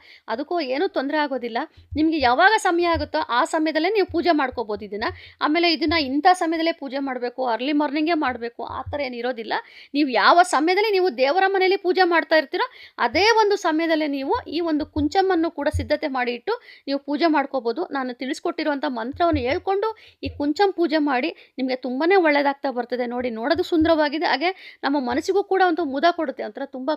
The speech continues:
ಖುಷಿಯಾಗುತ್ತೆ, ಶಾಂತಿ ನೀಡ್ತದೆ. ಹಾಗಾಗಿ ಇವೆಲ್ಲವೂ ಕೂಡ ನಮಗೆ ತುಂಬಾನೇ ಒಂದು ಒಳ್ಳೇದು ಮಾಡುವಂಥ ಒಂದು ವಿಚಾರಗಳಾಗಿರುತ್ತೆ.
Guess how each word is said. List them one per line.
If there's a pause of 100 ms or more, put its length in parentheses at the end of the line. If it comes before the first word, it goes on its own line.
ಖುಷಿಯಾಗುತ್ತೆ,
ಶಾಂತಿ
ನೀಡ್ತದೆ. (380)
ಹಾಗಾಗಿ
ಇವೆಲ್ಲವೂ
ಕೂಡ
ನಮಗೆ
ತುಂಬಾನೇ
ಒಂದು
ಒಳ್ಳೇದು
ಮಾಡುವಂಥ
ಒಂದು
ವಿಚಾರಗಳಾಗಿರುತ್ತೆ.